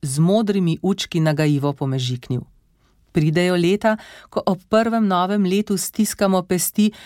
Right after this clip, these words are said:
da bi se nam uresničile želje po novem stanovanju, po dobri službi, po družini, otrocih.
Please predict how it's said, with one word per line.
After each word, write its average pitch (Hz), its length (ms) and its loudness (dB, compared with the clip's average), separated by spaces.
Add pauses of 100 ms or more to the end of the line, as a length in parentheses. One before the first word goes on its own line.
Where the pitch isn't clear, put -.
(160)
da 202 120 0
bi 214 120 0
se 220 160 0
nam 220 180 4
uresničile 208 640 0
želje 175 460 0
po 190 120 -4
novem 175 340 0
stanovanju, 160 800 0
po 147 180 -8
dobri 147 360 0
službi, 151 600 -2 (200)
po 170 120 0
družini, 160 720 0
otrocih. 220 720 -2